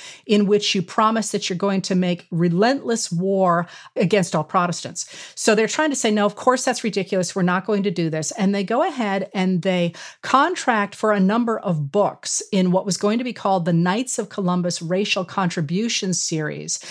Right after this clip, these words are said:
And they're emphasizing the role of immigrant Americans in our society and also Black Americans. And the reason I point that out is because there are only a few of these books ever published, but the one about Black Americans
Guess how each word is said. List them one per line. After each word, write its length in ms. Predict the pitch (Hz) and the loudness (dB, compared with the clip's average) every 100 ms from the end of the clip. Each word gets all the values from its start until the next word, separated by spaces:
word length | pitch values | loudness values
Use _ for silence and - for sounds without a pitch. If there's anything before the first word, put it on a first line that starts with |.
| - - | -14 -6
And 240 | - 208 208 | 0 2 2
they're 240 | 190 202 226 | 0 0 0
emphasizing 640 | 226 320 285 247 247 220 | -4 -2 0 0 0 -2
the 80 | 196 | 0
role 440 | 196 196 196 190 - | 0 2 2 0 0
of 320 | 180 170 160 - _ - | 0 0 -2 -8 _ -2
immigrant 360 | 254 330 302 254 | 2 2 2 0
Americans 680 | 226 208 202 208 196 180 - _ | 0 0 -2 -2 -4 -4 -8 _
in 380 | - 214 190 180 190 | -2 0 2 0 0
our 200 | 180 185 | 0 0
society 840 | - 185 - 175 175 170 170 170 - - - | -4 -4 0 2 2 2 0 -2 -6 -20 -2
and 180 | 226 233 - | 2 2 2
also 280 | 240 262 254 | 0 4 2
Black 320 | 226 240 254 | 4 2 2
Americans. 540 | 226 175 165 175 160 | 0 2 0 -2 0
And 100 | 202 | 0
the 60 | 190 | 2
reason 260 | 220 254 | 0 0
I 100 | 254 | -2
point 340 | 208 - 220 214 | -2 -2 -2 0
that 180 | 190 185 | 0 2
out 220 | 196 185 | 2 0
is 100 | 170 | -2
because 380 | 190 - 190 - | -6 -4 -4 0
there 160 | 220 | 0
are 40 | 240 | 2
only 140 | 226 | 0
a 40 | |
few 260 | 180 233 233 | -2 0 0
of 60 | 220 | 0
these 180 | 202 | -4
books 240 | - 202 - | -2 -4 -2
ever 180 | 185 180 | -4 -6
published, 500 | - 370 359 175 - | -2 -2 0 -2 -2
but 140 | 202 | -4
the 80 | 208 | -2
one 380 | 185 226 311 349 | 0 0 0 -2
about 520 | 233 196 202 185 185 - - - _ | -4 0 2 2 0 -6 -20 -20 _
Black 340 | - 214 254 277 | 2 4 4 2
Americans 680 | 240 185 180 175 175 170 | 0 2 0 0 0 0